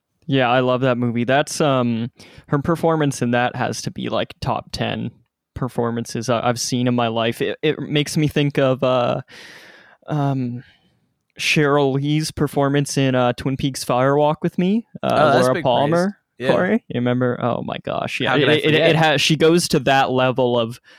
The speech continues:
Speaker 1: of madness, um, and, and trauma, and it's, it's amazing.
Speaker 2: Yeah. Damn. I'll have to check that out. I've been meaning to watch Possession.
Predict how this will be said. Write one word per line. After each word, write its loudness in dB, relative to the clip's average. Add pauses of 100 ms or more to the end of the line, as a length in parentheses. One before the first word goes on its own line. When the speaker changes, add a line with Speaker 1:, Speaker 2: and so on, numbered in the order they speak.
(160)
Speaker 1:
of -2
madness, 0 (140)
um, -6 (440)
and, -2
and 0
trauma, -2
and -4
it's, -8
it's -6
amazing. -6 (300)
Speaker 2:
Yeah. -12 (1040)
Damn. -14 (760)
I'll -4
have -4
to -12
check -10
that -10
out. -10 (140)
I've 0
been -2
meaning -2
to -4
watch -6
Possession. -8